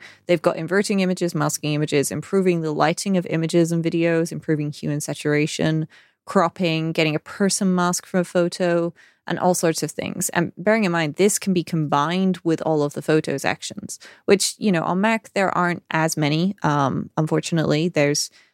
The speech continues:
selecting photos from your photo library, um, you know, getting the last import, getting the latest live photos, and so on. But,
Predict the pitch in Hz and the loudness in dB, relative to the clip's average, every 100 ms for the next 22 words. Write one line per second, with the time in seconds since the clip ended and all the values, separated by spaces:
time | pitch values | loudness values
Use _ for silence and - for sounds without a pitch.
0 | - - 214 170 - 175 170 156 170 175 | -10 2 4 4 0 -2 -2 0 -2 -2
1 | - - 151 160 - 160 147 151 139 143 | -6 -4 -2 -2 -4 0 0 0 0 0
2 | 139 147 - _ _ - 160 139 139 - | 0 -4 -8 _ _ -6 -2 0 -2 -4
3 | - 156 - - - - - 170 156 - | -4 -4 -4 -8 -14 -12 -8 -4 -4 -2
4 | 156 151 139 127 - 180 175 - 175 165 | 0 2 0 0 -2 -2 -2 -2 0 0
5 | 165 - 147 147 139 139 139 - - 170 | 0 -2 -4 -2 -2 -2 -2 -4 -4 0
6 | 170 170 170 165 185 165 160 165 - 165 | 0 0 -2 -2 0 -2 -2 -4 0 2
7 | 165 170 _ _ _ _ 175 202 208 | 2 -4 _ _ _ _ -6 0 0